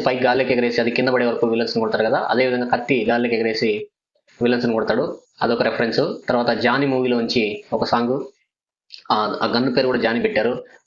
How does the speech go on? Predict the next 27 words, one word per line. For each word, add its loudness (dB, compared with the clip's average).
అదేవిధంగా 0
తమ్ముడి 0
మూవీలోంచి 0
ముఖ్యంగా 0
రమణ 0
గోగుల 0
వాయిస్ -2
మనం 0
మళ్ళీ -2
ఎంజాయ్ 2
చేయొచ్చు 0
ఈ 0
మూవీలో, -2
అది -2
సర్ప్రైజ్ 0
అనమాట. -2
ఆ, -2
తర్వాత 0
ఓజీ -2
మధురై 2
నుంచి -2
ముంబై 2
వచ్చాడా, -2
వచ్చి -2
ఈ -2
ఎవరైతే 2
సత్యదాద 2